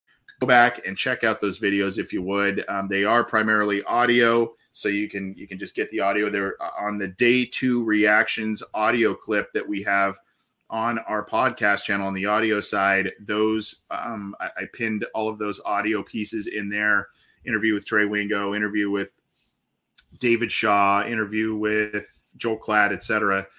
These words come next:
Those are all in, in, in that episode of, of day one reactions, day two preview. You can go back and check that out. Um, but otherwise, they all are on separate videos on our YouTube channel, most of which are audio.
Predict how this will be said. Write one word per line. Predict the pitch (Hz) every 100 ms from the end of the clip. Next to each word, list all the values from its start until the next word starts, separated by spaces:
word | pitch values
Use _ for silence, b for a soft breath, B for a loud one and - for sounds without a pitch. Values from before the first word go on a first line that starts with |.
| b
Those | - 110
are | 110
all | 107 104
in, | 107 107 -
in, | 113 107 104
in | 110
that | 104 107
episode | 104 - 110
of, | 90 - 107
of | 98
day | 117 110
one | 110 107 101
reactions, | 104 104 107 - 95
day | 117 107
two | - 107
preview. | - 117 107
You | 101 101
can | 107
go | 107
back | 101 101
and | 104
check | - 107 -
that | 104 101
out. | 98 95 b b b -
Um, | 104 98
but | 107 107
otherwise, | 107 107 104 101 107
they | 101
all | 104 107 104
are | 101 101 101 -
on | 95 95
separate | - 127 120 117 104 - _ 101
videos | 117 110 104 101 98 - b b _ -
on | 107 104 107 110 _ -
our | 98 101 98 101
YouTube | 104 104 - 107 98
channel, | 107 107 104 101 - -
most | 113 120 -
of | 117
which | 120 113 - -
are | 98 101 101 101 98 -
audio. | 110 120 123 120 117 117